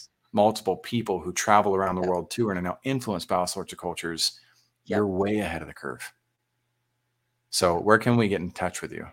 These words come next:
Speaker 1: if, uh, if we want to reach out?
Speaker 2: You can email me, V at adventuresofcommunity dot com.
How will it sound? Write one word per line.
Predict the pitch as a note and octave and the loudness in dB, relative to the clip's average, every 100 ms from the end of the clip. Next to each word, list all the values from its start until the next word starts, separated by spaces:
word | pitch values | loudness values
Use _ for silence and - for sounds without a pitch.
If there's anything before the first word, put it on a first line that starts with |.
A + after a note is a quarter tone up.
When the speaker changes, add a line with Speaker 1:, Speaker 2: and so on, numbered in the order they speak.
| - - | -12 -8
Speaker 1:
if, | F2+ - | -4 2
uh, | F2+ E2+ F#2+ | 4 4 0
if | F#2 | -6
we | F#2+ | -2
want | F2+ | -2
to | F2 | -2
reach | E2 F2+ | -4 -6
out? | F2 _ _ _ _ _ _ _ _ _ - - - - - - | -10 _ _ _ _ _ _ _ _ _ -20 -20 -20 -20 -20 -16
Speaker 2:
You | E3 D3+ F3 F3 E3+ | -6 -2 0 0 -2
can | - F3+ E3+ E3 E3 E3 E3+ | 0 2 4 4 4 4 2
email | - E3+ F3 | -2 0 2
me, | G3+ C4+ F4 - _ _ _ | 4 2 -2 -8 _ _ _
V | C#3 F#3 G3+ A#3 C#4+ G4+ - | -2 2 2 2 -2 -6 0
at | D#3+ D#3+ - | 4 4 2
adventuresofcommunity | D#3 D#3 D3 D#3 D3+ C#3+ D#3 C#3+ C#3 | -4 -2 -2 -2 -2 -2 -2 -2 -2
dot | B2 C#3+ | -4 -2
com. | A3 A3+ A3+ A#3 | 2 6 6 4